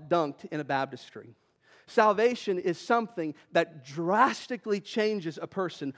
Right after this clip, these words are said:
from the inside out to where their life is transformed. As the Holy Spirit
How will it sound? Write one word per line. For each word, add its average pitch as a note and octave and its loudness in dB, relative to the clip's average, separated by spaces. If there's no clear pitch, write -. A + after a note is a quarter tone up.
from G3+ 0
the G3 4
inside G3+ 4
out E3+ 4
to F#3+ -2
where G#3 6
their F#3 4
life A3 4
is A3 -8
transformed. F#3 -2
As F3+ 4
the F#3+ 2
Holy B3 4
Spirit A#3+ 0